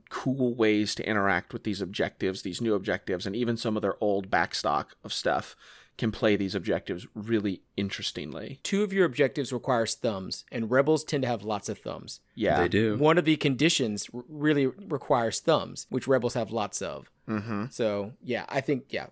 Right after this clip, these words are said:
Speaker 2: three
Speaker 1: And
Speaker 2: of these tw-, of these nine cards
Speaker 1: And even
Speaker 2: really
Speaker 1: War
Speaker 2: like
Speaker 1: Weary
Speaker 2: thumbs.
Speaker 1: is gonna screw over both players, and rebels arguably have the most access to inspire or other forms of suppression, removal, or mitigation.
Speaker 2: And double commander.
Speaker 1: Yeah.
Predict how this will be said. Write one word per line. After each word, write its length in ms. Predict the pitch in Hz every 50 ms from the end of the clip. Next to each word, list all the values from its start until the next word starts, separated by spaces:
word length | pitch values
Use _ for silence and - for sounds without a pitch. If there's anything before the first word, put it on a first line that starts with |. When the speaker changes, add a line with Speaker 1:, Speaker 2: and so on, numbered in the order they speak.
| - -
Speaker 2:
three 180 | - 170 190
Speaker 1:
And 200 | 113 - 107 - 107
Speaker 2:
of 60 | 107
these 400 | 123 147 143 143 139 135 123 -
tw-, 140 | - - 156
of 300 | 156 - 131 127 120 104
these 160 | 127 123 120
nine 260 | 127 135 127 123 120
cards 440 | - - 131 123 113 107 101 - -
Speaker 1:
And 140 | - 196 202
even 240 | - 247 277 302 320
Speaker 2:
really 120 | 277 220 226
Speaker 1:
War 120 | 247 285 302
Speaker 2:
like 100 | - 262
Speaker 1:
Weary 400 | 220 196 180 170 160 151 143 151
Speaker 2:
thumbs. 60 | - -
Speaker 1:
is 140 | 151 147
gonna 160 | 151 185 175 156
screw 440 | - - - - 165 160 156 156
over 160 | 156 147 147 123
both 400 | 117 - 92 95 117 117 - -
players, 540 | - 110 104 107 120 143 170 185 180 - - _
and 180 | 147 135 120 123
rebels 360 | 127 139 170 208 208 208 - - -
arguably 760 | 120 123 131 151 175 196 202 214 208 190 208 208 214 214 202
have 220 | - - 139 135 139
the 80 | 131
most 320 | 113 104 104 104 117 - -
access 480 | 117 110 - - - 107 107 - - -
to 160 | - 127 110
inspire 640 | 101 101 - - - 101 101 110 117 127 135 131 -
or 200 | - 120 113 - -
other 220 | 113 110 117 117 113
forms 440 | - - 113 107 107 104 104 104 117
of 80 | 101 -
suppression, 540 | - 117 - - 117 104 - - 113 95
removal, 420 | 95 98 92 92 95 98 87 98 92
or 120 | - 95
mitigation. 500 | 98 98 82 80 - - 52 - - 123 123
Speaker 2:
And 200 | 131 127 120 -
double 240 | 135 123 113 120
commander. 460 | 113 - 117 110 104 87 - - 107 - _ _
Speaker 1:
Yeah. 360 | - 120 107 98 85 64 73